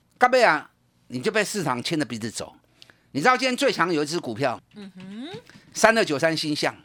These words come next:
Speaker 2: 哇哦。
Speaker 1: 啊，
Speaker 2: 嗯。
Speaker 1: 今天新象开盘一下子很快涨到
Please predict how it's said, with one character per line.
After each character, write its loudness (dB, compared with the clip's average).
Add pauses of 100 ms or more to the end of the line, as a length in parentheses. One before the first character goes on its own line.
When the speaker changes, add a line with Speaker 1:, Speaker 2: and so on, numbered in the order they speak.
Speaker 2:
哇 -10
哦。 -10 (280)
Speaker 1:
啊， 2
Speaker 2:
嗯。 -4
Speaker 1:
今 0
天 0
新 -2
象 4
开 4
盘 2
一 -8
下 2
子 -12 (240)
很 0
快 4
涨 -2
到 4